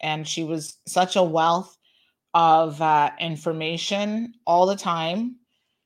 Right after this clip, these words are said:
And, um, you know, a family person, um, her husband and her children, I extend, um, my sincere condolences to everyone in the family,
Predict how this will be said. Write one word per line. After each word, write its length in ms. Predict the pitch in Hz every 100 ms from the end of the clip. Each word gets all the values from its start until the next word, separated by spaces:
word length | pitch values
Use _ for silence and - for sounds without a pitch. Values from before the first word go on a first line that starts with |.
| _ _ 160
And, 480 | 160 156 160 156 -
um, 540 | 156 156 147 147 151 -
you 120 | 165
know, 400 | 160 147 151 165 _ _ - - -
a 100 | 160
family 480 | - 185 185 190 196
person, 880 | 196 202 196 - 190 190 185 190 196 -
um, 400 | 160 151 147 156
her 140 | 156
husband 560 | 151 170 165 175 170 165
and 140 | 160
her 100 | 160
children, 560 | 147 160 160 156 156 165 _ - _ _ -
I 140 | 156
extend, 680 | 151 151 - 160 160 160 160
um, 180 | 156 151
my 120 | 151
sincere 400 | 151 165 - 196
condolences 600 | 208 165 151 151 156 156
to 140 | - -
everyone 480 | 156 156 151 151 151
in 160 | 151
the 60 | 151
family, 500 | 151 127 120 90